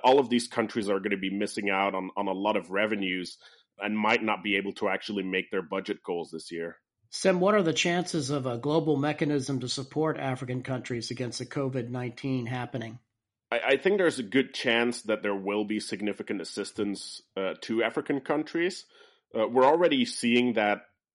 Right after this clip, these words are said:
Speaker 1: to a certain degree, actually, particularly with China, as well as private funds in China, such as the, the Jack Ma Foundation, actually, uh, helping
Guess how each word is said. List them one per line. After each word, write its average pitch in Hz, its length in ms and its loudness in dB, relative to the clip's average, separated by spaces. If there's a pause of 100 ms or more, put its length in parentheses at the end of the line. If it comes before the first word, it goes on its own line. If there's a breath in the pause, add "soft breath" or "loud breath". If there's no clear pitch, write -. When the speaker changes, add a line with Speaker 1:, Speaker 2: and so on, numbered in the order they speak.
(100)
Speaker 1:
to 123 120 0
a 104 60 2
certain 110 360 -2
degree, 104 360 -2
actually, 95 400 0
particularly 104 800 0
with 95 340 -4 (540 soft breath)
China, 107 680 4
as 95 140 -4
well 101 180 2
as - 160 -6 (220)
private 104 400 0
funds 104 340 0
in 98 140 -6
China, 98 420 0
such 95 220 -10
as 92 100 -6
the, 92 240 -4
the 90 80 -8
Jack 87 220 -4 (100)
Ma 95 220 0
Foundation, 90 880 -4 (560 loud breath)
actually, 120 580 2 (100)
uh, 104 160 -2
helping 113 460 0